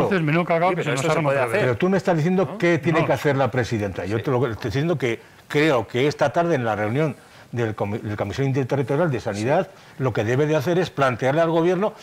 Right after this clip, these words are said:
Speaker 3: que necesita más herramientas. Entre ellas, por ejemplo, pues poder cerrar, adelantar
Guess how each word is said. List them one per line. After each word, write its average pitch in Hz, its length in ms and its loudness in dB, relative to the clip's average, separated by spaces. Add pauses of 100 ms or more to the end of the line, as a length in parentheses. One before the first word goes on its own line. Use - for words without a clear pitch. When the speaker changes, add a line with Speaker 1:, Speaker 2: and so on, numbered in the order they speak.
(140)
Speaker 3:
que 165 100 2
necesita 139 440 0
más 147 180 -2
herramientas. 120 680 -2 (560)
Entre 160 340 2
ellas, 180 180 2
por 135 120 0
ejemplo, 127 280 0
pues 101 160 -2
poder 123 240 0
cerrar, 160 340 -2
adelantar 127 600 0